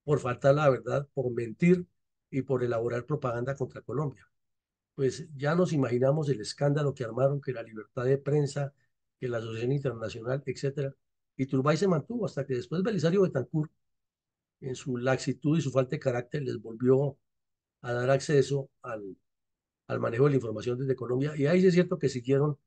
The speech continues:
con todas esas mentiras, pero por lo menos, eh, el, el tema se zanjó en el momento. Y, tú, y, y Camacho Leiva, que era un tipo muy sagaz, dijo, "Son tan mentirosos,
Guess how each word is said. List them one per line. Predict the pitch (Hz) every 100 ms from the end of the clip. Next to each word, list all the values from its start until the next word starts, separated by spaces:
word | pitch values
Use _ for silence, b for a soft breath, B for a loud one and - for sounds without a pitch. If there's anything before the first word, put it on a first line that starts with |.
| _ _ _ _
con | - 123
todas | - 156 156
esas | 165
mentiras, | 123 107 135 131 135 - -
pero | 127 117 110 _ _ _ _ _ _ -
por | 135
lo | 135
menos, | 156 170 185 185 - _ _ -
eh, | 131 120 117 110 101 - _ _ _ _ _ _ _ _ _
el, | 139 - 101 101 -
el | - 117
tema | - 147 147 147 - - _ _ _ -
se | - 147
zanjó | 135 120 156
en | 170
el | 175
momento. | 131 135 - 156 _ _ _ _ -
Y, | 170
tú, | - 202 156
y, | 131 147
y | 143
Camacho | 139 143 156 185
Leiva, | 180 170 180
que | 175
era | 170
un | 151
tipo | 180 180
muy | 175 156
sagaz, | 175 143 156
dijo, | 151 143
"Son | 175 175
tan | 196
mentirosos, | 190 135 131 139 139 156 -